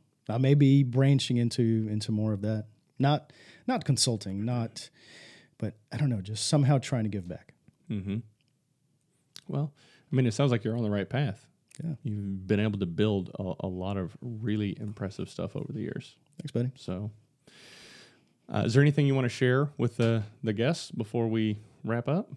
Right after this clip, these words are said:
Speaker 1: No, just appreciate you having me on here, man. This is awesome.
Speaker 2: I really enjoy, I, like, I can't thank you enough. This has been, uh, just a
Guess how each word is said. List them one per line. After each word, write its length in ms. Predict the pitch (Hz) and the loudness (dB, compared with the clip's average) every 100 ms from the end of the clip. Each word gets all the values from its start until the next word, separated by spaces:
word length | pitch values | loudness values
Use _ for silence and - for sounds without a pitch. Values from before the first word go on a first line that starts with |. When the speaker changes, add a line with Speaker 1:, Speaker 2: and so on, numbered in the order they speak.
| - | -4
Speaker 1:
No, 360 | 107 170 151 104 _ | 0 0 -2 -6 _
just 180 | 127 - | -4 -2
appreciate 360 | - 139 - 139 | 4 4 6 4
you 160 | 123 | 6
having 180 | 123 143 | 4 4
me 80 | 123 | 4
on 160 | 135 | 2
here, 160 | 143 107 | 2 2
man. 200 | 104 107 | 0 0
This 180 | 110 - | -2 -4
is 100 | 107 | -2
awesome. 380 | 110 127 117 104 _ _ _ - | -2 -4 -6 -12 _ _ _ 2
Speaker 2:
I 100 | 123 | 4
really 480 | 120 123 151 139 120 | 6 8 8 8 6
enjoy, 340 | 110 104 101 | 4 4 2
I, 160 | 90 101 | 2 0
like, 140 | 95 | -2
I 40 | 90 | -2
can't 260 | - 120 | -2 -2
thank 220 | - 113 104 | -2 -4 -4
you 80 | |
enough. 340 | 92 90 90 - | -6 -8 -10 -10
This 160 | - 123 | -6 -4
has 120 | 110 | -4
been, 500 | 104 110 107 104 101 - | -2 2 2 2 0 -4
uh, 300 | 92 87 87 - - | -6 -6 -6 -8 -12
just 260 | - 120 - | -8 -8 -4
a 160 | 92 | -4